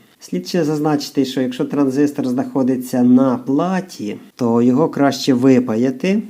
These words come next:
тому що обв'язка, так би мовити, транзистора буде заважати визначити його справність. Через те зазвичай транзистори в-, випаюють, потім перевіряють. Якщо він справний, можна впаяти його на місце.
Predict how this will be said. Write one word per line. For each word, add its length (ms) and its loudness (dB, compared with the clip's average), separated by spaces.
тому 300 2
що 840 0
обв'язка, 720 -2
так 200 -6
би 100 2
мовити, 420 2
транзистора 800 -4
буде 240 -2
заважати 800 0
визначити 600 -2
його 380 -4
справність. 1000 -8
Через 220 -10
те 280 -10
зазвичай 580 -2
транзистори 640 -4
в-, 260 -14
випаюють, 800 -4
потім 300 -4
перевіряють. 920 -2
Якщо 300 -10
він 120 -2
справний, 560 -2
можна 380 -8
впаяти 440 -4
його 160 -8
на 120 -8
місце. 420 -16